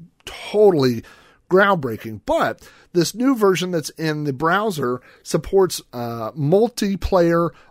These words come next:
online. So you can play Archon with a friend over the web. You just both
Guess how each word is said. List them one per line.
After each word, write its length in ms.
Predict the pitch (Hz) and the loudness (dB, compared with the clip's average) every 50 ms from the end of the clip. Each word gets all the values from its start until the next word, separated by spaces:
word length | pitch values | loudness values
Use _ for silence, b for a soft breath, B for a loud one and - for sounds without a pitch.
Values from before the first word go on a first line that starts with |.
| b _ - | b _ 0
online. 640 | 156 190 220 247 269 262 151 110 73 57 69 71 - | 2 2 4 2 2 0 -2 -4 -6 -10 -12 -14 -6
So 120 | - 143 | -4 -4
you 200 | 135 127 139 190 | -2 -2 -4 -6
can 180 | 196 - 254 190 | -6 -6 -6 -4
play 220 | - - 202 190 | -2 0 0 0
Archon 540 | 185 - 160 185 220 208 - - 139 135 139 | 0 0 -2 -2 -2 -4 -6 -6 -6 -4 -4
with 160 | 139 139 143 | -4 -4 -4
a 40 | 143 | -6
friend 380 | 135 - - 135 139 143 147 - | -6 -4 -4 -4 -2 -4 -4 -4
over 300 | - 127 131 127 147 147 | -2 -2 -2 -2 -2 -2
the 100 | 143 143 | 0 0
web. 380 | 143 175 220 233 156 113 110 | 0 0 0 0 -2 -2 -6
You 100 | 107 101 | -8 -10
just 220 | 101 120 - - - | -10 -10 -10 -6 -4
both 240 | 120 123 127 - | -4 -4 -4 -6